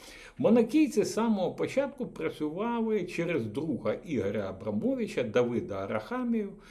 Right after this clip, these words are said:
і його партнера Гетьманцева з податкової. Тобто там були люди Гетьманцева, е, і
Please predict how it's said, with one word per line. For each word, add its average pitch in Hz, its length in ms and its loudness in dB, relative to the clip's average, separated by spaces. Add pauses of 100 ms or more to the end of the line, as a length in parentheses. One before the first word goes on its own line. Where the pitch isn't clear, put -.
(360)
і 214 140 2
його 170 280 4
партнера 123 600 -2
Гетьманцева 208 920 -4
з - 60 -16
податкової. - 640 -6 (640)
Тобто 233 340 -4
там 170 360 -4
були 123 380 -4
люди 110 640 -2
Гетьманцева, 131 1040 -6 (600)
е, 110 420 2 (100)
і 143 400 0